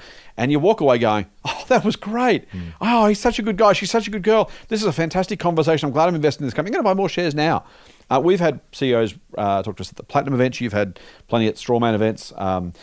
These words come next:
Speaker 1: I've been to A G Ms myself. Uh, I, it, it, inevitably, I can't remember.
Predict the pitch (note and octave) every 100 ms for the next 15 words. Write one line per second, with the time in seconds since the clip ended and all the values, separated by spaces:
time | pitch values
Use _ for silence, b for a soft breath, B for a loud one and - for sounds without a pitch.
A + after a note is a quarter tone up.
0 | B B F2+ G2+ G2+ A2+ A2 G#2 G#2+ F#2+
1 | F#2 - G#2 G2+ - - - - - -
2 | - - - C#3 D3 C#3+ D3 D3+ E3 E3+
3 | C#3+ G2 C#2+ - A#2+ C3 - - A#2+ A#2
4 | G2 G2 F#2 F#2 F2